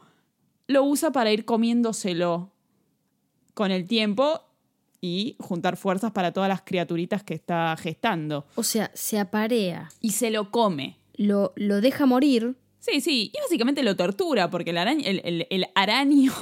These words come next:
Speaker 1: <laughs> no muere inmediatamente, digamos. Ella se lo va comiendo. Es fantástico.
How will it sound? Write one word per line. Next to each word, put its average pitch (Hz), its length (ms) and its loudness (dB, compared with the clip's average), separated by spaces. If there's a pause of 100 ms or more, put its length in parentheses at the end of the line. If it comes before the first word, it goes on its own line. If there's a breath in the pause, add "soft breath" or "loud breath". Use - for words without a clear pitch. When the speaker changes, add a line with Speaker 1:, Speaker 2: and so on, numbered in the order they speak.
(100)
Speaker 1:
<laughs> - 200 -8
no 240 180 0
muere 277 260 2
inmediatamente, 180 800 -2
digamos. 165 320 -4
Ella 233 200 -2
se 208 100 -4
lo 170 120 0
va 196 140 2
comiendo. 175 760 0 (320 soft breath)
Es - 520 -6
fantástico. 190 840 0